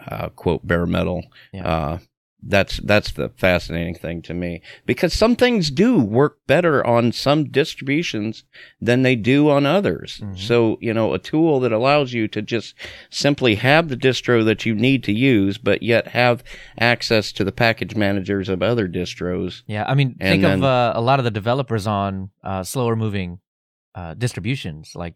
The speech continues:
Speaker 2: I mean,
Speaker 1: Right,
Speaker 2: if you're, if you're
Speaker 1: yeah.
Speaker 2: having to use Red Hat or something like that, um, you, for some reason, don't have access to Fedora.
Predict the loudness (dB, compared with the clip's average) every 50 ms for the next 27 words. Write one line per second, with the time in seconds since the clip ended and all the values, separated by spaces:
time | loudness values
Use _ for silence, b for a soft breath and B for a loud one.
0 | -14 -10 -2 0 2 4 4 4 2 0 -2 -2 0 2 2 2 0 -2 -4 -6
1 | -6 -4 -6 -4 -4 -4 -4 -2 -4 -4 -6 -6 -6 -8 -8 -8 -8 -8 -8 -8
2 | -10 -8 -8 -8 -8 -8 -10 _ _ _ _ _ _ _ -10 -8 -6 -6 -6 -6
3 | -8 -10 -6 -6 -6 -6 -8 -6 -6 -4 -4 -4 -6 -4 -4 -6 -6 -6 -6 -6
4 | -6 -6 -6 -6 -4 -4 -4 -4 -6 -12 -12 -12 -14 -14 -12 -10 -6 -6 -6 -6
5 | -6 -10